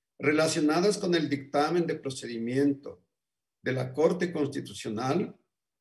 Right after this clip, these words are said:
deberían ser aprobadas por el Pleno de la Asamblea Nacional para garantizar que los actos de corrupción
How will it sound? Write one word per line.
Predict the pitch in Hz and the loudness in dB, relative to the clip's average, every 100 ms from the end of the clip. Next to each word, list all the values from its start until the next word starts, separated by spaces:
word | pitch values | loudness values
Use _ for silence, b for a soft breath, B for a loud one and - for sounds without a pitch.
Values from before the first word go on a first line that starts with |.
| _ _ _ - | _ _ _ -4
deberían | 110 117 123 135 143 147 | 0 2 2 2 2 0
ser | 139 127 123 | 0 0 0
aprobadas | 127 127 113 117 113 127 | -2 -6 -6 -6 -6 -8
por | - 113 | -8 -6
el | 107 110 | -6 -6
Pleno | 110 107 107 113 | -6 -4 -2 -4
de | 110 | -6
la | 117 | -8
Asamblea | - 110 101 113 | -8 -10 -8 -6
Nacional | 113 117 - 120 113 135 - _ _ _ _ _ _ _ - | -6 -8 -8 -6 -4 -4 -6 _ _ _ _ _ _ _ 2
para | 180 185 175 | 6 6 6
garantizar | 190 202 214 202 202 180 214 160 - - _ _ _ _ _ _ - | 6 8 6 6 0 4 4 4 0 -14 _ _ _ _ _ _ 4
que | 208 | 8
los | 214 202 | 10 10
actos | 190 214 220 247 208 | 8 4 2 2 2
de | 240 | 2
corrupción | 214 202 208 - 165 113 92 | 4 4 4 2 2 2 -2